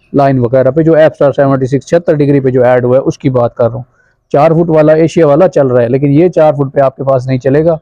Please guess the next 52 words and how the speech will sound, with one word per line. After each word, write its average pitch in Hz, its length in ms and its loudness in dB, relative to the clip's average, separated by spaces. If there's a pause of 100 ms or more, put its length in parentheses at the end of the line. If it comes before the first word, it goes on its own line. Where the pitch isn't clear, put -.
(380)
इसके 175 300 -2
लिए 151 460 2 (180)
आपको 135 320 -2
पाँच 147 260 -2
से 170 200 -2 (300)
छः 196 120 0
foot 175 140 0
की 151 60 0
डिश 139 160 0
चाहिए 131 260 0
होगी। 123 240 0
अगर 170 320 0
ये 185 240 2
Asia 175 340 2
से 160 120 0
ऐप 156 160 2
स्टार 160 240 0
पे 156 160 0 (340)
shift 175 260 -2
हो 170 120 4
जाता 127 340 2
है 120 60 0
तो 127 140 -4
जो 139 180 0
दोस्त 151 240 -2
फार 147 200 0
एवर 151 200 0
पे 143 120 0
देख 147 200 0
रहे 147 140 0
थे 147 80 0
टेन 139 200 -2
support 127 320 -2
को, 143 100 -2
उनके 151 260 -2
लिए 143 180 0
बहुत 135 220 -2
बड़ा 127 180 0
मसला 123 300 -4
बन 113 180 -12
जाएगा, 107 320 -12 (480)
उनको 165 240 0
फिर 156 180 0
ऐप 147 180 2
स्टार 151 280 0
पे 151 240 -2 (340)
छः 165 140 0
foot 143 200 -2
की 143 60 0
डिश 135 220 -2
लगानी 123 300 -2
पड़ेगी। 117 380 -4